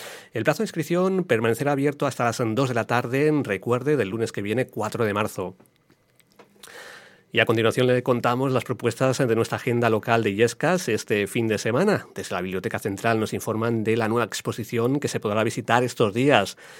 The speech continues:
Es una muestra de imágenes de tauromaquia. Son unas obras de arte únicas, hiperrealistas, bordadas a punto de cruz,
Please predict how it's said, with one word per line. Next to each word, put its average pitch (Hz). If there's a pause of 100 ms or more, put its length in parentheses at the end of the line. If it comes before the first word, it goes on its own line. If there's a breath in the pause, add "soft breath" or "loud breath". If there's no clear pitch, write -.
(160 loud breath)
Es 107
una 120
muestra 123
de 107
imágenes 117
de 113
tauromaquia. 110
Son 98
unas 104
obras 110
de 113
arte 165 (320 loud breath)
únicas, 120
hiperrealistas, 127
bordadas 123
a 107
punto 135
de 98
cruz, 165